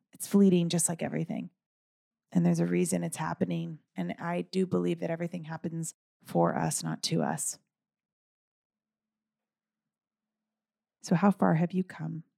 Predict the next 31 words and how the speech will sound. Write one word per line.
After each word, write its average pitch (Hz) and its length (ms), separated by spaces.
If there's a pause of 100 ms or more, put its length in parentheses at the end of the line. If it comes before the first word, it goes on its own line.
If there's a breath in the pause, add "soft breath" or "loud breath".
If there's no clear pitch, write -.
(580)
What 180 200
are 180 40
you 185 200
grateful - 500
for? - 460 (1800)
For 214 100
friends 220 280
on 226 100
Instagram, 170 760 (360)
or 175 120
if 160 100
we're 175 60
not 160 200
friends 160 220
on 151 60
Instagram, 160 440
come 190 160
find 156 220
me. 156 140
I'm 160 120
Danielle 160 400
underscore 160 540
on 151 120
the 156 60
daily. 151 360
Come 175 260
find 160 260
me 160 200
and 160 160
tell 160 180
me. 160 260